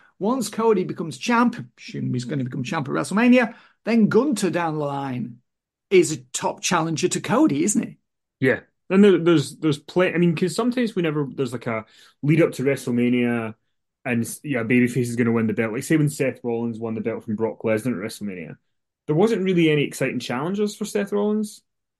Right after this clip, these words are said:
Speaker 2: I mean, he ended up in a feud with Baron Corbin, if you remember. So it, it was not good, but this time it feels like for people like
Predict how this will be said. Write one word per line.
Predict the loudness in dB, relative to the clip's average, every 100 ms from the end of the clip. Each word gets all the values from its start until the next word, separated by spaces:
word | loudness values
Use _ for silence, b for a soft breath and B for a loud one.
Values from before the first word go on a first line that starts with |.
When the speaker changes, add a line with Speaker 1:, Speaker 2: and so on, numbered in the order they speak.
| _ _ _ _ _ _ _ 0
Speaker 2:
I |
mean, | 2
he | 4
ended | 2 2
up | -2
in |
a | -4
feud | -6
with | -6
Baron | -4 -2 -4 -6
Corbin, | 0 2 4 0 -2 _ _
if | -6
you |
remember. | -2 -2 -2 -8 -12 _ _ _ _ _ _ _ -16
So | -4 2 4 2
it, | -2 -8
it | -8 -4
was | 2
not | 2 4
good, | 4 4 0
but | -6 -4 -6
this | -6 0 0 0
time | -2 2 2
it | 0
feels | 2 2 4
like | 2 0
for | -6
people | -6 -4 2 2
like | 2 -2 -8